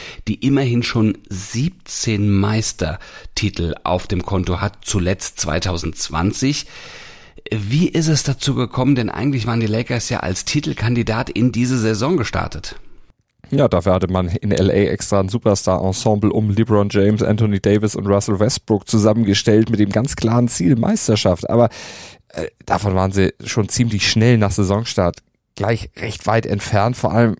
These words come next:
Speaker 2: weil sich immer wieder Spieler verletzten und sie so am Ende, das hat Anthony Davis mit sehr viel Galgenhumor gesagt, mehr Startaufstellungen letztlich hatten als Siege.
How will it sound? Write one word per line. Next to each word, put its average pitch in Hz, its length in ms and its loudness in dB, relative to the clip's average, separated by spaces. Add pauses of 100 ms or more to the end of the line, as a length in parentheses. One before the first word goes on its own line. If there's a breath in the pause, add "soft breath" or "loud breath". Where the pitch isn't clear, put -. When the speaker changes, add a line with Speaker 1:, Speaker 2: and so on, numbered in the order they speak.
(160)
Speaker 2:
weil 113 140 -6
sich 107 220 -6
immer 131 180 2
wieder 117 180 2
Spieler 123 360 0
verletzten 113 560 -2
und 90 120 -4
sie 107 120 2
so 104 240 2
am 98 180 0
Ende, 120 360 4
das 110 180 2
hat - 120 -2
Anthony 104 360 0
Davis 101 360 2
mit 110 120 -2
sehr 110 160 4
viel 101 160 0
Galgenhumor 101 760 2
gesagt, 104 440 -2
mehr 110 160 2
Startaufstellungen 101 1120 0
letztlich 101 420 0
hatten 95 240 -2
als 90 200 0
Siege. 85 280 -2